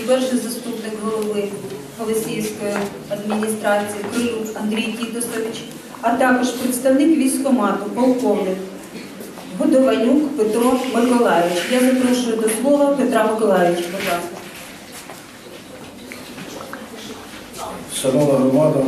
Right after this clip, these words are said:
Speaker 2: шановні діти, шановні батьки,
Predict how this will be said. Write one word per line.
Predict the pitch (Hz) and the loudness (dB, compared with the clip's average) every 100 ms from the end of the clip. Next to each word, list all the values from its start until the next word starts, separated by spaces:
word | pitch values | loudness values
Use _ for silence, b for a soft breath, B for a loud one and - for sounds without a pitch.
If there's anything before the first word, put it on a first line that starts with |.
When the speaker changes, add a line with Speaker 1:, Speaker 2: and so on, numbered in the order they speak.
| 127 - - - - - - - - | 0 -2 -6 -12 -12 -14 -14 -12 -6
Speaker 2:
шановні | 135 135 135 131 127 131 | 0 2 2 0 -2 -2
діти, | 147 151 139 127 - - - - - - - | 0 2 2 0 -4 -8 -14 -14 -16 -16 -4
шановні | 123 135 131 | 2 4 6
батьки, | 123 123 - | 4 2 0